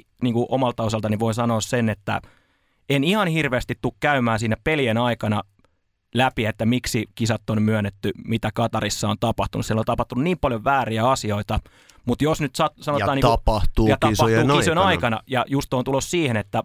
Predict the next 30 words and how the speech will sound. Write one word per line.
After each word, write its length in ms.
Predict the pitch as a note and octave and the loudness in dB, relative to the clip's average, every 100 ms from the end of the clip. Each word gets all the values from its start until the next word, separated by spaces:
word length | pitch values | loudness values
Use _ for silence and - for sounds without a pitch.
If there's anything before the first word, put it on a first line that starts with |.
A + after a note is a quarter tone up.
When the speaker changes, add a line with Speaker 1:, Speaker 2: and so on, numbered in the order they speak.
| C3+ | 0
Speaker 1:
varmasti 440 | C#3+ C3+ - A#2+ - | 0 0 -4 -8 -4
tuun 180 | C3 | -2
sitten 500 | B2+ - _ B2+ A#2+ - | -2 -6 _ -2 -2 -2
omissa 380 | - C#3+ C3 A#2+ | -2 -2 -2 -4
selostuksissani 880 | - A2+ G#2+ - - G#2+ - G#2 G#2+ _ _ _ _ _ | -2 -2 -2 -6 -8 -8 -4 -2 -4 _ _ _ _ _
ottamaan 460 | B2 - A#2+ A#2 A2+ | -4 -2 0 0 -2
kiinni, 320 | B2+ A#2 G#2 | -2 0 0
että 100 | G2+ | -2
mitä 240 | A2+ - G#2+ | -4 0 0
on 100 | A2 | 0
esimerkiksi 340 | A2+ A2 - - | 0 -2 -4 -4
pelipäivän 460 | A#2+ - G#2+ A2 | -4 -2 -2 0
aikana 420 | A#2+ A#2 - F#2+ G2+ - _ _ - | 0 -2 -4 -8 -8 -16 _ _ -2
tullut 220 | A#2 A#2 | 0 0
uutisten 500 | - C3+ A2+ G#2 G2+ | 0 0 -2 -4 -2
myötä 300 | G2+ G2 G2+ G2+ - - | 0 0 -2 -6 -6 -4
esiin, 380 | A2 G2+ G2+ - | -2 -2 -6 -6
koska 240 | A2 - | -6 -2
se 100 | C3+ | 0
on 160 | A#2+ A2+ _ _ _ | 0 -2 _ _ _
varma, 200 | A#2+ A#2 G#2+ | -2 0 0
mihin 180 | G#2+ - | 0 0
Kimi 200 | A2 G#2+ | -2 -2
tossa 180 | G#2 | -4
vähän 180 | G#2+ G2+ | -4 -4
viittasi, 320 | G#2 G2+ - | -4 -4 -4
niin 60 | G#2+ | -2
niitä 220 | A2 A#2+ | 0 0
asioita 300 | A2+ G#2 G2+ G#2 | 0 0 -2 -2
tulee 320 | A2 G2+ | -2 -2